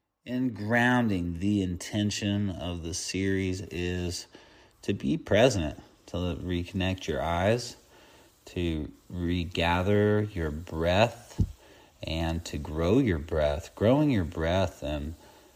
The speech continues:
uh, noticing how you're connected to the earth beneath you and consciously pulling the energy up from the earth into your feet and into your body is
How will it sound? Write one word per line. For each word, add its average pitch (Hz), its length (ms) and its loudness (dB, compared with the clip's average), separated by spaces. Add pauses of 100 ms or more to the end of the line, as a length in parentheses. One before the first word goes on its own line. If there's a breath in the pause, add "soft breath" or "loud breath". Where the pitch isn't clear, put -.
(300 loud breath)
uh, - 140 -8 (140)
noticing 82 1040 -2 (300)
how 82 220 -2
you're 80 200 -2
connected 78 680 -4 (420 loud breath)
to - 140 -2
the 82 180 -2
earth 85 340 -2
beneath 85 440 -2
you 80 120 -2
and 78 200 -4
consciously 87 720 -2
pulling 92 480 0
the 78 80 -4
energy 78 520 -6 (380 loud breath)
up - 240 4
from 123 160 4
the 120 220 2
earth 85 360 0
into 90 540 -2
your 80 140 -4
feet 82 340 -6
and 71 80 -8
into 80 340 -8
your 80 120 -4
body 78 500 -2
is 80 260 -8